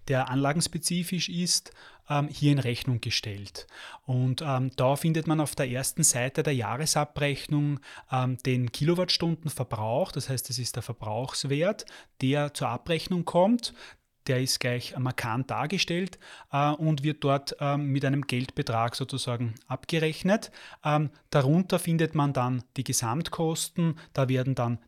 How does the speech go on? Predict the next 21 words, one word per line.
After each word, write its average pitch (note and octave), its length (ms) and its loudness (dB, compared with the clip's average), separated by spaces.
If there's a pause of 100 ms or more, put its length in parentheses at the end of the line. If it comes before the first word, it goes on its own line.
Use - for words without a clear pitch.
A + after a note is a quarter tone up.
die B2+ 80 2
Energiekosten D3 800 0
plus B2+ 240 -2
Netzkosten D3+ 560 -2
zusammengezählt D#3 1000 0 (320)
und C#3 180 4
es C3+ 260 0
ergibt D3+ 400 -2
sich, - 340 -2
äh, C3+ 80 0
sozusagen C#3+ 400 -2
im C#3+ 160 4
besten C3 400 2
Fall, B2+ 420 2 (380)
ähm, C3 220 0 (180)
keine B2+ 400 2
Restforderung, D3 840 2 (260)
äh, C#3 100 0
und D3 240 2
kein A#2+ 200 0
Guthaben. E3+ 600 4